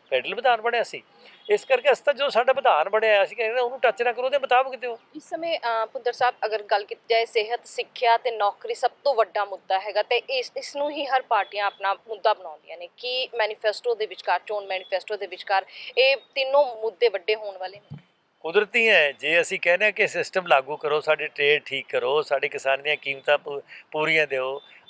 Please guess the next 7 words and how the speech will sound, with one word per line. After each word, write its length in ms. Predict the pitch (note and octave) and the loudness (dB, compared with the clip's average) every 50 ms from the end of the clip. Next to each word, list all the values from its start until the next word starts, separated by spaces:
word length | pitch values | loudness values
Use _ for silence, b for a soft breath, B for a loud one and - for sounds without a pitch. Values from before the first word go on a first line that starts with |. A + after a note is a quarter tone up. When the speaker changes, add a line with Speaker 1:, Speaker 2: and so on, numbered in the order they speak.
| - C#3+ D3+ | 2 4 4
Speaker 1:
ਅੱਜ 160 | E3 D#3 D#3 | 4 4 0
ਪੰਜਾਬ 600 | D3+ - - E3+ D3+ D#3 D3 C#3 C#3 C#3+ D3+ D#3 | -6 -6 -6 -2 2 4 6 6 8 6 6 4
ਦੇ 200 | D#3+ E3 F3 F3 | 2 2 2 2
ਟ੍ਰੇਡ 420 | E3 - - C#3 C#3+ C#3+ D3 D3 D3+ | 0 0 -2 0 2 4 4 4 2
ਇੱਧਰੋਂ 260 | D#3+ D#3 F3 G3 F3 | 0 0 0 -4 -4
ਖੁੱਲ੍ਹ 240 | - - C#3 C#3 D#3 | -4 -4 -6 -4 -2
ਜੇ, 280 | F3 G3+ G3 G3+ G#3 | 0 0 0 0 -2